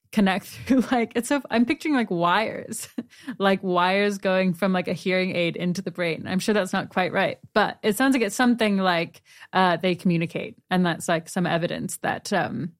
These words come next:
we can feed electricity through silicone-based things to the brain and communicate with it.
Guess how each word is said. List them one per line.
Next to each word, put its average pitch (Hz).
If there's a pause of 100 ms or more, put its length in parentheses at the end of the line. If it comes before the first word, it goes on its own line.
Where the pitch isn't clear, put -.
(180)
we 190
can 185
feed 170
electricity 170
through 160 (160)
silicone-based 165
things 151
to 202
the 180
brain 160
and 156
communicate 165
with -
it. -